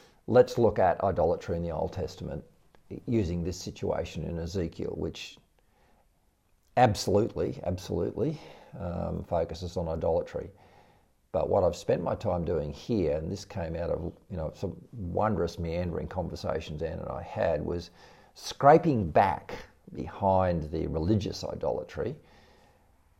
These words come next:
into the mindset, into the mindset that was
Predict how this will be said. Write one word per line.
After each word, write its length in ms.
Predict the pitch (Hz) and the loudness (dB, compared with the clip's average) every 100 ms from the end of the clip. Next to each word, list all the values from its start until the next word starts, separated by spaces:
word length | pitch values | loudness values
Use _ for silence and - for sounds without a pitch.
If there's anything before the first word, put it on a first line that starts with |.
| - | -4
into 220 | 113 113 | -2 2
the 80 | 101 | 2
mindset, 580 | 98 90 85 - - - - - - _ _ _ - - | 4 2 -2 -4 -8 -8 -16 -20 -20 _ _ _ -12 -6
into 140 | 87 | -4
the 100 | 80 | -4
mindset 600 | 78 69 65 - - - - | -4 -4 -6 -8 -8 -8 -8
that 160 | - | -6
was 480 | - 78 85 - - | -4 -6 -8 -12 -16